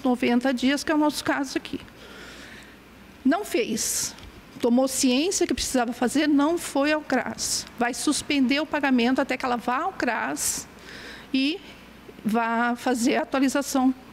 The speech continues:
do seu cadastro. Fez a atualização, pagamentos anteriores vão ser processados, reprocessados, volta o benefício ao normal, tá? Paga tudo que ficou sem receber, sem problema nenhum.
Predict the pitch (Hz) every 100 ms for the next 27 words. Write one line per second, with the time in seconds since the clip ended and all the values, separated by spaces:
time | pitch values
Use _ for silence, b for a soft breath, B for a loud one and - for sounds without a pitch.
0 | - 233 - 240 285 233 - - - -
1 | - 139 127 113 113 123 B - 370 415
2 | 359 349 320 330 339 - 330 427 466 -
3 | - 269 254 254 247 - - - - 247
4 | 240 262 247 240 226 - 254 - 233 -
5 | - - 240 233 214 - 240 269 311 247
6 | 240 233 226 226 - 247 240 320 277 226
7 | - - - 262 247 311 311 233 233 233
8 | 254 226 240 233 247 226 226 285 - B
9 | B B B B - 220 277 302 - -
10 | 226 233 233 277 311 330 - 240 - 240
11 | 233 240 214 262 277 269 254 269 277 294
12 | 233